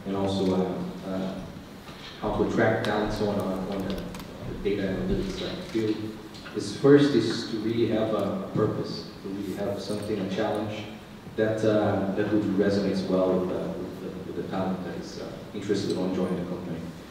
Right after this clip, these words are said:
Uh, if you don't do that, uh, probably most likely you're not gonna have the best talents.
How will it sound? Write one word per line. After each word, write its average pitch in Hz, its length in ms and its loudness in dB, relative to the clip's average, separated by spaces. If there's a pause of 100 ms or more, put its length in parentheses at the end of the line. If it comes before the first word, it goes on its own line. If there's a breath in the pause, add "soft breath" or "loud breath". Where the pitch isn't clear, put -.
(320 loud breath)
Uh, 110 300 6
if - 80 8
you 185 100 10
don't - 220 12
do 113 100 12
that, - 300 8 (400)
uh, 101 360 -2
probably 104 420 4 (280)
most 98 240 2
likely 95 340 2
you're 95 340 0
not 95 180 0
gonna 95 160 0
have - 220 0
the - 60 -4
best - 260 -4
talents. - 340 -8